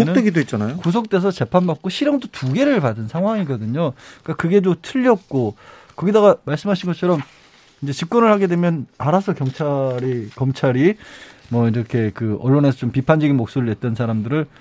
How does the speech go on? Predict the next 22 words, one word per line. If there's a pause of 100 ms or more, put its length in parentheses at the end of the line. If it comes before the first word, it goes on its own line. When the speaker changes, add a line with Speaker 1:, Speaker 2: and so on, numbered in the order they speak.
(320)
Speaker 2:
이렇게 (120)
뭐
좋지
않게
할
것이다. (300)
이런
얘기는
사실
소름
끼치죠.
Speaker 1:
네.
Speaker 2:
무섭죠. (220)
Speaker 1:
검찰과
경찰이,
권력기관이 (160)
Speaker 2:
네.
Speaker 1:
그러던 (580)
예가,
그러던
전례가 (320)
있었잖아요.